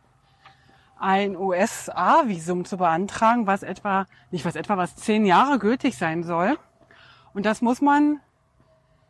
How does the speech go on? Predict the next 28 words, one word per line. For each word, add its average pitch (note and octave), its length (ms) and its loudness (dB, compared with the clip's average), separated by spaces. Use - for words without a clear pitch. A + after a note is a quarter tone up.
im G3+ 260 -2
Heimatland A#3 1600 0
beantragen. C4+ 760 0
Und G#3 120 -4
da G#3+ 80 4
haben A#3 120 4
wir B3 80 0
gedacht, A3+ 200 4
bevor A#3 240 2
wir B3+ 60 2
jetzt A3+ 100 0
durch A3+ 100 -6
die G#3 120 -6
Gegend C4+ 380 -2
reisen, A#3 360 0
um A3 200 -2
dann G#3+ 200 4
irgendwann, B3+ 600 2
wenn G#3 100 0
wir G#3 120 0
irgendwann C4+ 280 0
nach A3+ 140 -2
Amerika A3 460 -2
wollen, G#3 500 2
falls G#3+ 360 2
wir F#3 100 -4
wollen, F#3 260 -2
ähm, G3+ 600 -2